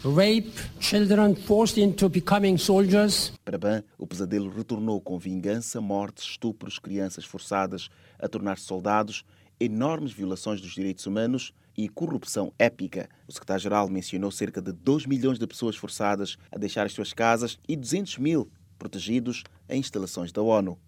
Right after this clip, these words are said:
Speaker 2: Ban advertiu que os ataques a civis ou forças de paz no interior das instalações da onu podem ser considerados crimes de guerra. Na visita, o secretário-geral anunciou que serão alocados vinte e um milhões de dólares do Fundo Central de Resposta de Emergência das Nações Unidas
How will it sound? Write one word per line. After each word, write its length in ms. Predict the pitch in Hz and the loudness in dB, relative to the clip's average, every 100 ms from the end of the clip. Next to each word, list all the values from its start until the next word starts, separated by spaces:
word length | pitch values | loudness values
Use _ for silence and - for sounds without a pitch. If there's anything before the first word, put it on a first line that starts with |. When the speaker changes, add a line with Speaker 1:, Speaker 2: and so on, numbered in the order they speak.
| _ _ _ _ _ - | _ _ _ _ _ 2
Speaker 2:
Ban 80 | |
advertiu 400 | 196 143 139 - | 2 4 0 0
que 100 | - | -2
os 100 | 131 | 0
ataques 540 | 107 120 117 - 110 92 | 0 0 -2 -2 -4 -2
a 80 | 95 | -4
civis 640 | - 92 104 143 160 120 | -4 -6 -4 -4 -4 -4
ou 140 | 107 | -4
forças 480 | 98 - 107 - 95 | -4 -4 -4 -4 -10
de 80 | 82 | -10
paz 340 | - 101 110 | -2 0 0
no 80 | 90 | -2
interior 360 | 92 87 92 98 | -10 -8 -8 -6
das 140 | 95 | -8
instalações 520 | 87 - 95 90 98 | -10 -8 -8 -6 -8
da 100 | 90 | -6
onu 360 | 95 113 120 92 _ _ - - | 0 2 2 -2 _ _ -20 0
podem 220 | 180 170 | 2 2
ser 160 | 170 | -2
considerados 560 | 165 135 - 139 170 - | -2 -4 -2 0 0 -2
crimes 260 | - 123 92 | -2 -2 -2
de 80 | |
guerra. 400 | 95 107 98 - - _ _ _ | -2 0 0 -6 -16 _ _ _
Na 80 | 160 | 0
visita, 300 | 170 160 196 | 0 -2 -4
o 40 | |
secretário-geral 540 | 180 - 147 127 120 120 | -6 -4 -4 -2 -2 -2
anunciou 340 | 113 107 - | -2 -4 -6
que 100 | - | -6
serão 180 | - 101 | -2 0
alocados 420 | 98 92 95 90 | -2 -2 -4 -4
vinte 280 | 87 95 87 | -8 -10 -6
e 40 | |
um 20 | 107 | -4
milhões 360 | 98 95 120 | -2 -2 -2
de 80 | 92 | -2
dólares 340 | 101 120 120 | -2 -2 -4
do 80 | 92 | -8
Fundo 260 | 90 107 101 | -10 -8 -6
Central 400 | - 87 98 95 | -6 -4 -4 -4
de 100 | 87 | -8
Resposta 440 | 92 - 104 95 | -12 -6 -6 -6
de 80 | 92 | -10
Emergência 500 | 92 85 110 131 - | -10 -6 -4 -4 -4
das 120 | 90 | -8
Nações 280 | 85 98 87 | -8 -8 -8
Unidas 400 | 92 113 117 - | -4 -4 -4 -6